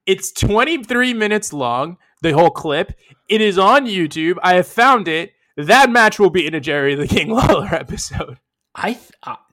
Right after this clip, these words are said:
Speaker 2: that might be another minisode. God damn. Just Kevin Steen versus Jerry Lawler?
Speaker 1: Kevin Steen versus Jerry Lawler. It was back in two thousand and five, I believe.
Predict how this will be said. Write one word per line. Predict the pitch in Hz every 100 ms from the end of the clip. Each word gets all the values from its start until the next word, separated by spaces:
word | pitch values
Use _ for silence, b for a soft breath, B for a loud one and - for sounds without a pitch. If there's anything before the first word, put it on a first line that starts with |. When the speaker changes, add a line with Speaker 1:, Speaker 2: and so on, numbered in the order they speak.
| -
Speaker 2:
that | 151
might | 247 147 110
be | 104
another | 123 170
minisode. | 202 240 269 196 139 110
God | 127 180 196
damn. | 139 185 160 110
Just | 104 165 - 147
Kevin | - 180 214 185
Steen | - 156 175 196
versus | 180 - 139
Jerry | - 127 165 156
Lawler? | 147 123 190
Speaker 1:
Kevin | 220 277 262
Steen | - - 220 226 226
versus | 196 214 208 185
Jerry | 185 196
Lawler. | 196 185 165 127 B 127
It | 165
was | 180
back | 165 214
in | 247 -
two | 262
thousand | 254 233 233 214
and | 180
five, | 160 - 165 170 156 123
I | 123 127
believe. | 120 117 113 120